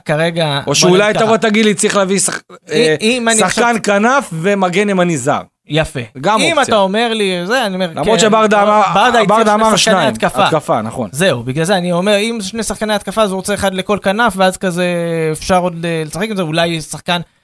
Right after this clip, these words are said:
Speaker 1: אתה יודע, כנף וסוג של מאחורי החלוץ סטייל מיכה כזה, ל-, ל-, לעבות את הרוטציה. אני באופן אישי, אם אני עכשיו צריך לקבל את ההחלטה, כנף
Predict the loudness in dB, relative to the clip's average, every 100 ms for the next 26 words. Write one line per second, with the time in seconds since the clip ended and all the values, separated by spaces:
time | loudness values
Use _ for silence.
0 | _ _ 0 0 0 0 0 0 -2 -2
1 | -2 0 0 -2 0 0 2 -2 -2 -2
2 | 0 0 0 -2 0 -2 0 -2 0 -2
3 | 0 0 0 -2 -6 -6 -6 -4 -2 0
4 | 0 0 0 -4 -4 -4 -4 0 0 0
5 | -2 -4 -8 _ _ _ _ _ _ _
6 | _ _ _ _ _ _ -4 -2 0 0
7 | 2 0 0 -2 -2 -2 -2 -2 -4 -4
8 | -6 -6 -6 -6 -6 -2 -2 -2 -6 -4
9 | 0 -2 -4 _ -8 -2 2 2 2 -2